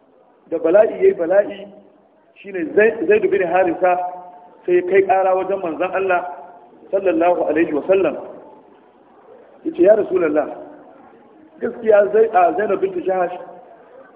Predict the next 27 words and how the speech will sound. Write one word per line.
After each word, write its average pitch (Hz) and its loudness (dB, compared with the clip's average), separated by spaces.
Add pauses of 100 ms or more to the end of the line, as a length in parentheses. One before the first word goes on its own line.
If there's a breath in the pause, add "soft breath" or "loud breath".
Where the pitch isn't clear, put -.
(260)
ba 247 0
ta 190 4
mun 185 -2
biyayya, 151 -4 (1600)
kuma 190 -2
tana 190 2
gasa 220 2
mun 180 -6
maganganu. 139 -10 (2500)
To, 156 -14
saboda 180 -2
haka, 165 0
ya 190 6
Rasulallah, 170 2 (520)
yaya 160 -2
zan 190 2 (120)
yi?" - -16 (2500)
Sai 170 -4
ya 170 -2
zamanto 175 2 (480)
da 143 2
ta, 175 2
ta - -4
kai 196 0
ƙara 185 6
wajen 185 0
Annabi, 180 -4